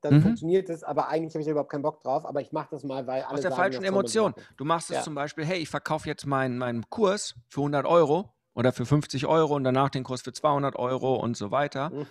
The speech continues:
Speaker 1: mhm.
Speaker 2: Und ich weiß, diese, diese Funnel nach diesen Formeln funktionieren vielleicht, ja, weil so und so viel Prozent kaufen, das Nachfolge. Aber du weißt
Speaker 1: Mhm.
Speaker 2: gleichzeitig,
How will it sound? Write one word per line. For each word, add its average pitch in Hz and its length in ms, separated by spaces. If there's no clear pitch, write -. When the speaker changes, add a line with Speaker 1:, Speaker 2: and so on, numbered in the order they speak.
Speaker 1:
mhm. 151 120
Speaker 2:
Und 147 140
ich 139 100
weiß, 175 300
diese, 135 240
diese 120 180
Funnel 180 540
nach 143 160
diesen 117 240
Formeln 160 600
funktionieren 131 640
vielleicht, 107 520
ja, 120 200
weil 107 180
so 123 80
und 120 100
so 117 100
viel 113 120
Prozent 104 380
kaufen, - 280
das - 120
Nachfolge. 131 460
Aber 131 120
du 139 100
weißt 175 280
Speaker 1:
Mhm. - 40
Speaker 2:
gleichzeitig, 139 840